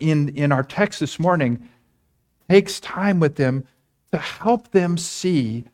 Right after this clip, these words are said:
that having the Holy Spirit in them is better than Jesus beside them. And I stole that line from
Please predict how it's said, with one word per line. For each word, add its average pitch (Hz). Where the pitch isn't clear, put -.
that 143
having 190
the 143
Holy 185
Spirit 135
in 202
them 117
is 131
better 151
than 131
Jesus 120
beside 104
them. 87
And 127
I 123
stole 143
that 113
line 110
from 98